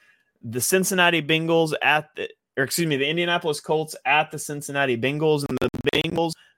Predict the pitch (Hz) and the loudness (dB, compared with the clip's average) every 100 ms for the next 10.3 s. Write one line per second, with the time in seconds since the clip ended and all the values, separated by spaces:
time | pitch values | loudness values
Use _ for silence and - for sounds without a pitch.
0 | - 117 156 175 139 135 104 - - - | -10 2 2 2 0 0 0 -6 -10 -10
1 | _ _ _ _ _ _ _ _ _ _ | _ _ _ _ _ _ _ _ _ _
2 | - 113 143 120 113 117 117 - 90 95 | -12 -2 0 0 -4 -10 -10 -12 -16 -20
3 | _ _ _ - 151 135 170 185 151 156 | _ _ _ -2 0 4 2 2 2 2
4 | 180 175 147 165 175 - 123 135 202 156 | 2 0 0 0 0 -4 -2 0 2 0
5 | - - _ _ _ _ _ - 143 170 | -6 -20 _ _ _ _ _ -2 0 0
6 | 117 139 170 - 185 180 180 147 151 156 | 0 2 2 4 0 2 0 0 2 2
7 | 180 175 170 147 151 160 139 - - _ | 0 -4 -2 2 4 4 0 -6 -18 _
8 | - 135 120 139 151 139 147 160 151 156 | -8 -6 0 4 4 2 0 0 2 6
9 | 170 165 151 175 - 160 143 165 165 175 | 6 6 2 -8 -10 -12 -6 -2 -2 2
10 | 185 190 | 2 0